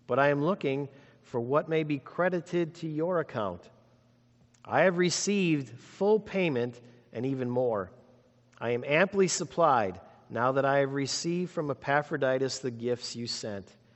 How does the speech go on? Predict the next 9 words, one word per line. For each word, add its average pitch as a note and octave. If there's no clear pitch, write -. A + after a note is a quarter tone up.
They C#3
are D3+
a C3+
fragrant D3+
offering, A#2+
an G#2
acceptable D3
sacrifice, B2+
pleasing D3+